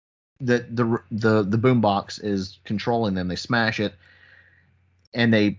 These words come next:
they track down Hypnopotamus, and so it goes into this other style of animation where, like,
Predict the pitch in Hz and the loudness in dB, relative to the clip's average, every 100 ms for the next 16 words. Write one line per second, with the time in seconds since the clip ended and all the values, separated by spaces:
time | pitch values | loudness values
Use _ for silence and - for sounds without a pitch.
0 | - 110 98 - 113 107 104 104 98 98 | -4 -2 -2 0 0 2 0 0 -2 -6
1 | - _ _ 131 107 104 - 95 87 85 | -14 _ _ -8 -6 -6 -4 -2 -2 -4
2 | - - _ _ - 120 113 139 120 - | -6 -12 _ _ -14 -8 -2 0 0 -2
3 | 117 139 143 135 - 120 120 - 123 113 | 0 2 2 -2 -4 -4 -4 -4 0 2
4 | 107 107 101 98 - - _ _ _ _ | 2 2 -2 -6 -16 -20 _ _ _ _
5 | _ _ - 127 - - 160 147 131 - | _ _ -4 -4 -4 -2 0 2 -2 -4
6 | - - - 120 123 113 101 80 76 73 | -8 -6 0 0 2 0 -2 -4 -12 -18
7 | _ _ _ _ - 113 104 110 104 101 | _ _ _ _ -8 -8 -4 -4 -2 -2
8 | 101 98 104 95 95 95 | -2 -2 -6 -6 -6 -6